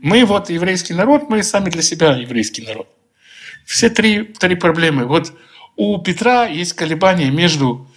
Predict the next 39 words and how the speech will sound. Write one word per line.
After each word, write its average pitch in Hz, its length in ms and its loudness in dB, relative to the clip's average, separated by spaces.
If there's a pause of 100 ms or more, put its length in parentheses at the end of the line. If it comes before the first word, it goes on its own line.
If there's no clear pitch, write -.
(160)
первым 170 320 2
и - 20 0
вторым. 143 480 -2 (560)
То 156 100 2
есть - 220 2
я 160 180 2
думаю, 190 260 -2
что - 160 -6
поскольку 180 380 -2
он 170 60 0
ел 220 240 4
с - 120 -4
язычниками, - 760 -4 (1000)
он 185 260 0
уже 185 320 -2
на 180 400 -2
первых 202 340 0
позициях 127 480 -6
был. 117 180 -4
Но 175 320 4 (240)
засвидетельствовать, 175 840 -2
пришли 196 320 -4
тут 190 180 -10
люди 160 220 -2
от 131 180 -4
Иакова, 139 720 -4 (480)
и 165 60 0
надо 196 220 0
снова 190 280 -2
им 175 100 0
доказывать 175 640 0
и 156 60 2
объяснять. 156 420 -2
Ему 190 160 -2
было 190 200 4
это 156 240 2
лень, 120 360 0 (140)
да, 175 180 0
объяснять, 135 440 -2